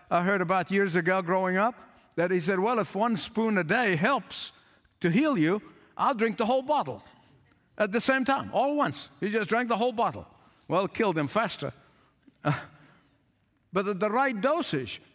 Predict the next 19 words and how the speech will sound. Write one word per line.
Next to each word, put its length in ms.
it's 180
wonderful. 480
A 100
gentle 440
breeze 600
is 180
delightful 720
in 100
a 80
summer, 340
uh, 20
uh, 380
uh, 300
for, 260
for, 220
for 220
a 60
great 340
sailing. 580